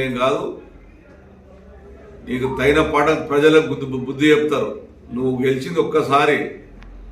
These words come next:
సెకండ్ సారి గెలవ చేత కాలేదు నీకు. నీ అత్తగారింటి దగ్గర పది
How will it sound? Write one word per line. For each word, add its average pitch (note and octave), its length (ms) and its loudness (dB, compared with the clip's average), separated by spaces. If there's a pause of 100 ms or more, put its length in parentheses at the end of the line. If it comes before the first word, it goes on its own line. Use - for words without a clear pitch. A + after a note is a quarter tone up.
(1000)
సెకండ్ D#3 300 4
సారి E3 140 4 (100)
గెలవ D#3+ 260 4
చేత E3 160 4 (100)
కాలేదు E3+ 300 2
నీకు. C#3+ 260 -2
నీ C3 140 -4
అత్తగారింటి D#3 500 2
దగ్గర C#3+ 200 2 (1120)
పది C#3+ 160 0